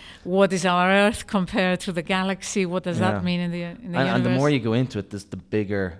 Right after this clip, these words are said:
Speaker 2: and bigger it gets. It's like, do you think, what blows my mind all the time is when you think you're looking at a star, you could be looking at that, that light that you think is one star, like our sun,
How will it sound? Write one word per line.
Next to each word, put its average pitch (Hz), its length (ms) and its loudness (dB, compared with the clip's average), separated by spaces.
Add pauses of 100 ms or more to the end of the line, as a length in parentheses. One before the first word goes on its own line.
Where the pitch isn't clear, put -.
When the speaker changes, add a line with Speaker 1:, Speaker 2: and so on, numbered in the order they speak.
(140)
Speaker 2:
and 92 260 -8
bigger 90 320 -4
it 78 220 -8
gets. 90 320 -6
It's 95 100 -8
like, 90 140 -8 (520)
do 120 120 -4
you 113 40 -2
think, - 460 -4 (220)
what 92 100 -16 (220)
blows 104 240 0
my 98 160 0
mind 90 260 -2
all 87 140 -4
the 82 60 -8 (140)
time 85 140 -6
is 80 160 -10
when 87 240 -8 (600)
you 101 100 -12
think 104 240 -6
you're 98 160 -4
looking 95 160 -6
at 87 140 -6
a - 20 -14
star, 90 560 -4 (480)
you 113 140 -2
could - 160 -8
be 101 100 -4
looking 98 400 -4
at 90 300 -8 (460)
that, 107 120 -4 (180)
that 113 180 -4
light 107 400 0 (180)
that 104 80 -12
you 98 100 -6
think 95 200 -6
is 87 100 -8
one 104 240 -2
star, 95 560 -4 (260)
like 98 240 -6
our 85 140 -8
sun, 95 420 -4